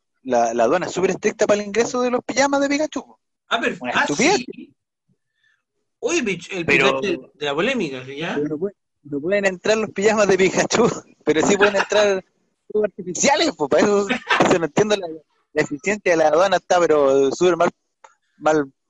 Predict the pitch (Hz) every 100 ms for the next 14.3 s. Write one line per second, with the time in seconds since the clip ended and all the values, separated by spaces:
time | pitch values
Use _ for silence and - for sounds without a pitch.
0 | _ 147 160 139 - 120 - 349 139 -
1 | 190 196 196 185 185 _ 185 - - -
2 | 220 220 247 220 226 208 185 - 180 170
3 | 220 220 202 - - 269 - _ _ _
4 | _ _ _ - 679 679 539 - 539 -
5 | 453 - 453 392 403 - - - 294 269
6 | - - - - _ - - - _ _
7 | _ _ _ _ _ - - - 202 247
8 | 247 202 208 208 - 226 220 202 185 180
9 | 170 175 170 160 _ _ 165 147 190 190
10 | 180 165 214 160 131 _ - 143 156 180
11 | 196 147 - 104 _ - 127 151 131 120
12 | - 143 147 - - 95 - - - 113
13 | 127 123 117 _ _ _ 113 113 - 117
14 | 113 104